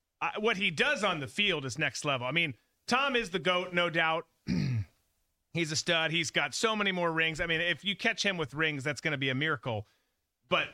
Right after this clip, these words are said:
but Pat is a straight up athlete. Like, the dude is, he's just a, a freak. The things he does is amazing. I respect the hell out of the way he plays. Um, really, really, really good. But he does. I mean, he's, he's younger. He's got a long way to go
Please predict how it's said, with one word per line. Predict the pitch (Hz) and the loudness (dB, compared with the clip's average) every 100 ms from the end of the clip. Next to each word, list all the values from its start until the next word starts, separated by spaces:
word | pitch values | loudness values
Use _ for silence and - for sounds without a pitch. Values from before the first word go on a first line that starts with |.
| - | -4
but | 160 151 - | -2 -2 0
Pat | 233 262 170 | 2 2 0
is | 156 | -2
a | 127 | -2
straight | - 185 160 131 | -2 0 2 0
up | 107 | 2
athlete. | 139 117 - 98 85 | 2 0 -2 -4 -2
Like, | 117 107 | -2 -2
the | 139 | 0
dude | 165 202 160 | 2 2 2
is, | 135 113 98 - - | 0 0 -2 -4 -2
he's | 156 170 117 | -2 -2 0
just | 165 127 135 | -2 -2 -4
a, | 107 101 | -4 -6
a | 117 | -8
freak. | 175 156 151 | -4 -4 -4
The | 147 | -2
things | 226 247 170 | 0 0 -2
he | 147 | 0
does | 151 123 | 0 0
is | 113 | -4
amazing. | 123 131 113 117 | -2 -2 -2 0
I | 151 | 0
respect | 147 - 180 - | 0 -2 -4 -2
the | 135 | -2
hell | 147 | 0
out | 135 120 | 0 -2
of | |
the | 117 | -2
way | 117 | -4
he | 117 | -4
plays. | 101 127 113 101 98 - - | -6 -2 -2 -2 -6 -8 -4
Um, | 117 107 101 101 101 _ _ _ _ _ - | -2 0 -2 -4 -6 _ _ _ _ _ -2
really, | 170 151 120 113 | 0 0 -2 -6
really, | 139 160 139 120 | -4 -2 -2 -2
really | 135 123 98 | -2 -2 -2
good. | 120 98 - | -2 -4 0
But | 160 | 2
he | 139 | 2
does. | 226 196 | 2 0
I | 170 | -2
mean, | 165 | 0
he's, | 196 - - | 0 -2 -6
he's | 147 170 | -4 0
younger. | 151 226 214 214 - _ | 2 2 2 -2 -4 _
He's | 190 156 | -4 0
got | 196 | 0
a | 175 | 2
long | 214 220 | 2 2
way | 202 170 | 2 2
to | |
go | 151 170 156 135 117 | 2 2 2 0 -4